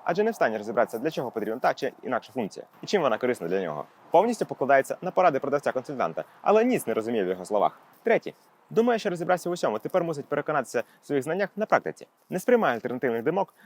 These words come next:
навіть якщо його хибно. Якщо ти впізнав себе в одному з перелічених пунктів вище, окрім першого, вітаю, тебе дуже легко розвести. Чому я так впевнено говорю про все це? Я багато років парив, да-да, саме парив, безліч різних товарів. Мій товарообіг досягав таких значень, що кожного місяця отримував нагороду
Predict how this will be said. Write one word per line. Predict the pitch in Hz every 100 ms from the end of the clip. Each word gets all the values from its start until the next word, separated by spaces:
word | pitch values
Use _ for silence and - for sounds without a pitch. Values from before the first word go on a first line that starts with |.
| -
навіть | 190 165
якщо | 170 180
його | 175 180
хибно. | 165 135 82 - -
Якщо | 110 185
ти | 202
впізнав | 180 170 156
себе | 151 95 - _ _ -
в |
одному | 127 147 107
з |
перелічених | - 123 - 104
пунктів | - 110 104
вище, | 160 220 - _ _ -
окрім | - 156
першого, | 95 - - _
вітаю, | 185 202 80 -
тебе | 214
дуже | 190 113
легко | 80 -
розвести. | 82 73 - - _ -
Чому | 190
я | 233
так | -
впевнено | 220 208
говорю | 196 233 262
про | 139
все | 131
це? | - - _ _
Я | -
багато | 214 226 233
років | 233 208 -
парив, | 170 92 -
да-да, | 143 110
саме | - 196
парив, | 202 123 110
безліч | 196 226 220
різних | 202 208
товарів. | 196 107 - _ _
Мій | 208
товарообіг | 220 220 202 175 151
досягав | 120 143 156
таких | 156 226 226
значень, | 151 - 95 - -
що | - 214
кожного | 202 139 120
місяця | 151 151 127 -
отримував | 156 151 120 90 -
нагороду | 170 220 240 208